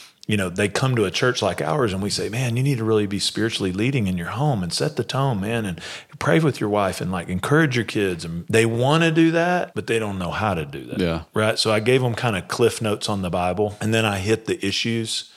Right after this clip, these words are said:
Speaker 1: that I know they have. A man who really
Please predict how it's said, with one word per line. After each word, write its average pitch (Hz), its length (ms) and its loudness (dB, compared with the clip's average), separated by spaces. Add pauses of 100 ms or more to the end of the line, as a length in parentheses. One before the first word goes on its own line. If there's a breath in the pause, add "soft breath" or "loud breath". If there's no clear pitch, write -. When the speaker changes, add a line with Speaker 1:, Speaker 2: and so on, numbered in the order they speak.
(440 loud breath)
Speaker 1:
that 92 100 0
I 90 120 0
know 85 180 -2
they 78 160 -4
have. 71 460 -8 (220 loud breath)
A 104 100 0
man 160 420 0
who 165 160 4
really 135 520 0